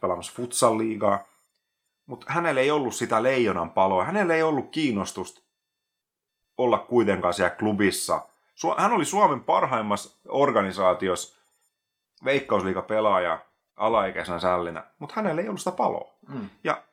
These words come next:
Speaker 1: silloin kun sitä paloa ei oo, niin ei me voida sitä pakottaa.
Speaker 2: Ei, ja se, ja se, siinä on turha syyttää systeemiä tai siinä on turha laittaa tähän näin, kun se on niin, se on se henkilön oma, oma asia ja siihen ei voi, ei voi niin paljon vaikuttaa kuin haluaisi vaikuttaa.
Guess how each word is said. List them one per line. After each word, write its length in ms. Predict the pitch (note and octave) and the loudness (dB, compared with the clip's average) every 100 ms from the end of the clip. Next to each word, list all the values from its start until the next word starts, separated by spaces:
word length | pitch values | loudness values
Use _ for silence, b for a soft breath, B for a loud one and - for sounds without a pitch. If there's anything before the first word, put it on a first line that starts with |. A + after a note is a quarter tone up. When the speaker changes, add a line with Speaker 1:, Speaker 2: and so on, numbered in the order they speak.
| _ _ - | _ _ -14
Speaker 1:
silloin 260 | C4 A3 | -2 0
kun 60 | G#2 | 0
sitä 100 | A#2 | -2
paloa 360 | G3 A3+ F#3+ | -2 0 2
ei 120 | E3 F3 | 2 2
oo, 220 | A#2 - - | 0 -2 -12
niin 140 | D#3 - | -6 0
ei 140 | G3+ | 2
me 120 | B2 | 2
voida 200 | D3+ C3+ | 2 2
sitä 140 | A#2+ C3+ | 0 0
pakottaa. 720 | C#3+ C3+ F2 - - C#2+ _ _ _ _ A#2 | 0 0 -2 -6 -14 -16 _ _ _ _ -10
Speaker 2:
Ei, 140 | G#2 | -4
ja 280 | A2 A2 G#2 | -2 -2 -4
se, 320 | - C3 B2 | -2 0 -2
ja 160 | A#2+ A#2+ A2 G2+ G#2+ - - | -2 -2 -2 -10 -18 -20 -14
se, 240 | A#2 G#2 | -10 -8
siinä 240 | F#2 C3+ A#2+ | -4 -2 0
on 80 | A2+ | 2
turha 240 | B2 A2 | 0 0
syyttää 300 | A#2 G#2 G#2+ | -4 -6 -8
systeemiä 580 | - A#2+ G#2+ - G#2+ G2 | -8 -6 -8 -6 -8 -8
tai 160 | G#2 | -8
siinä 200 | G2+ G#2 | -6 -4
on 60 | G2+ | -4
turha 260 | A2 G2+ G2+ | -2 -4 -4
laittaa 260 | F#2+ - - | -8 -14 -14
tähän 240 | G2+ G2+ | -12 -12
näin, 140 | G2 | -14
kun 120 | - - b b b | -18 -20 b b b
se 140 | _ G#2+ | _ -12
on 120 | A2 | -6
niin, 360 | B2+ A2+ - _ _ _ _ _ _ _ _ _ _ | -4 -6 -10 _ _ _ _ _ _ _ _ _ _
se 140 | - G#2 | -18 -14
on 80 | G2 | -6
se 180 | B2+ | -4
henkilön 400 | C3 C3+ B2 A#2 | -2 -4 -4 -4
oma, 320 | A#2 A2+ G#2 - | -4 -4 -8 -12
oma 320 | A2 A#2 G#2 - | -8 -6 -6 -8
asia 460 | G#2 - G2+ E2+ - G2+ | -8 -6 -6 -10 -14 -14
ja 260 | G2+ - | -14 -12
siihen 300 | - G#2+ F#2+ | -12 -10 -8
ei 140 | G2 G2 | -8 -6
voi, 220 | G2+ G2+ - - _ _ _ _ _ _ _ _ _ _ | -6 -8 -12 -20 _ _ _ _ _ _ _ _ _ _
ei 160 | C#3 C#3+ | -2 2
voi 140 | D3 | 2
niin 220 | D3 D#3 | 2 -2
paljon 260 | C3+ B2+ B2 | 0 2 2
vaikuttaa 380 | C3 B2 - A2 | 0 -4 -8 -12
kuin 140 | B2 | -6
haluaisi 380 | C#3 C3+ F#2+ - | -2 0 -2 -8
vaikuttaa. 440 | - _ _ _ | -20 _ _ _